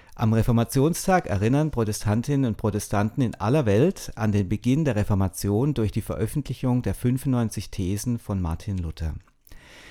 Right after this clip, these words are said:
Mit seiner Kritik an der Kirche seiner Zeit hat Luther Veränderungen angestoßen, die später zum Entstehen der evangelischen Kirche führten. Der Reformationstag ist kein bundesweiter Feiertag. In den evangelischen Kirchen wird er beim Gottesdienst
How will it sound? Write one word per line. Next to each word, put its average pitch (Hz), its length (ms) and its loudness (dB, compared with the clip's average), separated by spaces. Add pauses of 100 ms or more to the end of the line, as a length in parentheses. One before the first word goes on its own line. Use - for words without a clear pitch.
(200)
Mit - 140 0
seiner 117 200 6
Kritik 156 460 2
an 120 140 2
der 110 160 4
Kirche 120 500 2
seiner 104 320 2
Zeit 101 400 0
hat 127 140 0
Luther 139 240 4
Veränderungen 131 560 2
angestoßen, 135 760 0
die 107 100 0
später 104 400 0
zum 107 200 -2
Entstehen 104 480 0
der 123 100 -2
evangelischen 95 600 -4
Kirche 90 380 -4
führten. 82 600 -8 (840)
Der 104 120 2
Reformationstag 120 840 2
ist - 140 -6
kein 123 240 2
bundesweiter 127 600 0
Feiertag. 104 760 -2
In 113 120 -2
den 117 120 -4
evangelischen 113 560 0
Kirchen 127 520 2
wird 123 100 2
er 110 120 -4
beim 104 200 0
Gottesdienst 143 760 0